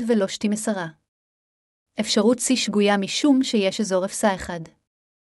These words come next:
אפשרות E שגויה כי משקל H הוא אחת עשרה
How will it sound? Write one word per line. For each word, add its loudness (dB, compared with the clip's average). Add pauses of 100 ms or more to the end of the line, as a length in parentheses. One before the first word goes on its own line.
(440)
אפשרות 2
E 0
שגויה 2
כי -2
משקל 0
H -2
הוא 2
אחת -2
עשרה -2